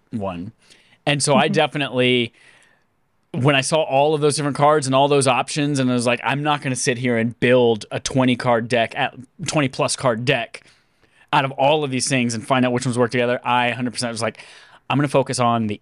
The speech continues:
Speaker 1: energy one with the robots, and I'm gonna click the auto make my thing button, <laughs> and I'm gonna let it
Speaker 2: Yep.
Speaker 1: build my deck,
Speaker 2: <laughs>
Speaker 1: and then I'll, like, tweak it from there with a couple things." And I just ignored the other systems until I had to play them, like, in, in,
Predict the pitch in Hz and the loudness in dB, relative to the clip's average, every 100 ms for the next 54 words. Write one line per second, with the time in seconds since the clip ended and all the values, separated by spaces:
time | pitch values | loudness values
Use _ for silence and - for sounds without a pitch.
0 | - 262 240 269 277 285 294 277 196 151 | 0 2 2 2 0 0 0 2 2 4
1 | 190 - - - - _ _ _ _ _ | 2 0 -4 -4 -4 _ _ _ _ _
2 | _ - 135 127 123 123 131 135 123 - | _ -2 2 2 2 0 0 0 -2 -2
3 | 151 - 131 - 156 165 156 156 165 151 | -2 -2 -2 2 2 2 -2 -2 0 0
4 | 165 160 160 151 - 220 233 - 311 - | 0 -2 0 0 0 0 0 0 -2 0
5 | 262 294 - 269 233 - 190 156 143 156 | 2 2 0 -2 -4 -4 -2 0 2 4
6 | 214 220 208 202 208 190 220 220 330 381 | 4 4 4 4 4 4 4 2 2 0
7 | 392 - 147 151 147 139 131 - - 151 | 0 0 2 2 2 4 2 0 -2 0
8 | 135 139 - 123 120 110 110 113 120 110 | 0 -2 -2 0 2 0 -2 -4 -6 -4
9 | 107 104 98 - 123 113 113 120 117 127 | -4 -4 -4 -4 0 0 -2 -4 0 2
10 | 120 117 113 101 - - - - 120 117 | 4 4 2 0 -12 -20 -14 -2 2 2
11 | 110 - 117 - 107 - 127 - 127 113 | 2 -2 -2 -2 -4 -2 -2 0 2 2
12 | - 117 110 104 104 107 101 92 98 95 | 0 -4 -4 -6 -8 -4 -2 -2 -6 -6
13 | 101 98 - 120 98 92 - | -6 -8 -8 -8 -8 -8 -12